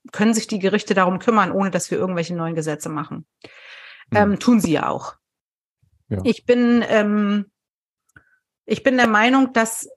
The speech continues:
Speaker 1: die Radikalisierung der Aktivistinnen und Aktivisten eigentlich ein Warnsignal sein müsste für jeden demokratischen Politiker. Das,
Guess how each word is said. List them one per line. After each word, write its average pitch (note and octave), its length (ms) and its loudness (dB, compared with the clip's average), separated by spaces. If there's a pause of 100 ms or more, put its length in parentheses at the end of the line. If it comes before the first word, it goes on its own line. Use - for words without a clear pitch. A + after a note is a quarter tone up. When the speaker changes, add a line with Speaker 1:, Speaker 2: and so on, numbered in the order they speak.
(100)
Speaker 1:
die A3 400 0
Radikalisierung A#3 1040 2 (560)
der G#3 180 2
Aktivistinnen A3 600 -2
und - 40 -2
Aktivisten G#3+ 560 -2
eigentlich G3+ 340 -2
ein G#3 140 -2
Warnsignal F#3+ 640 2
sein F#3 220 0
müsste G3 280 -2
für - 140 -4
jeden G3 280 0
demokratischen F#3+ 720 -4
Politiker. F3+ 640 -4 (2250)
Das, - 560 -6